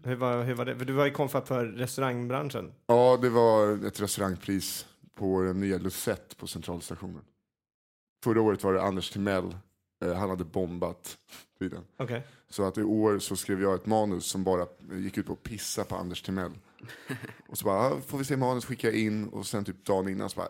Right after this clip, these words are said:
Speaker 2: "Alltså, du måste stryka allt." Så han är delägare på krogen.
Speaker 1: <laughs> Jaha.
Speaker 2: Och så fick jag liksom, eh, försöka göra om. Så då började jag, eh, pissa på Pontus Gårdinger istället.
Speaker 1: Okej.
Speaker 2: Eh, eller i-,
Speaker 1: För
Speaker 2: lik-,
Speaker 1: att?
Speaker 2: nej, men likna mig. Alltså, jag var ju tvungen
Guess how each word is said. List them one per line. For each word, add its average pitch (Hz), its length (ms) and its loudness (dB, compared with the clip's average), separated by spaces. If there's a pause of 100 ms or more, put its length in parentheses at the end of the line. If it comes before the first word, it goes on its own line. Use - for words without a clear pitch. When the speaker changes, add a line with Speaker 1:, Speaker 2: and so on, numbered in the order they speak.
Speaker 2:
"Alltså, 135 220 6
du 123 100 2
måste 120 240 2
stryka 95 380 -2 (100)
allt." - 440 -4 (440)
Så - 60 -6
han 113 180 -2
är 131 40 0
delägare 120 580 2
på - 100 -8
krogen. 101 460 0 (360)
Speaker 1:
<laughs> - 360 -10
Jaha. 123 300 -4
Speaker 2:
Och 120 60 -12
så 113 80 -10
fick 123 140 -4
jag 123 60 2
liksom, 107 340 -2
eh, 98 240 0
försöka 101 360 -2
göra 101 240 2
om. 107 240 0
Så - 140 -6
då 113 260 4 (140)
började 110 360 4
jag, 104 100 -8
eh, 107 80 -8 (180)
pissa 113 260 0
på 98 80 -6
Pontus 95 360 -4
Gårdinger 95 440 -2
istället. - 260 -14 (960)
Speaker 1:
Okej. 117 260 -8
Speaker 2:
Eh, 92 80 0
eller 92 480 0
i-, 92 220 -4
Speaker 1:
För 139 140 0
Speaker 2:
lik-, 123 100 2
Speaker 1:
att? - 200 -10 (180)
Speaker 2:
nej, 123 120 0
men 117 120 2
likna 123 340 0
mig. 120 80 4
Alltså, 117 160 0
jag 120 80 4
var 123 100 2
ju 135 60 2
tvungen 135 260 0